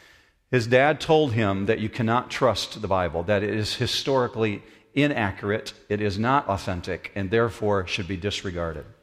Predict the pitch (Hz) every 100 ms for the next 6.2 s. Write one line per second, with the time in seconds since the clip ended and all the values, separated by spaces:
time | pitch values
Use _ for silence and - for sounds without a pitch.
0 | _ _ _ _ - - - 170 151 147
1 | 196 180 160 147 151 135 156 135 127 160
2 | - 135 117 123 - 156 160 131 - 143
3 | 147 127 131 123 107 110 127 104 131 123
4 | 135 - 117 123 139 113 - - 160 151
5 | 117 110 - 113 101 117 107 107 104 98
6 | 101 -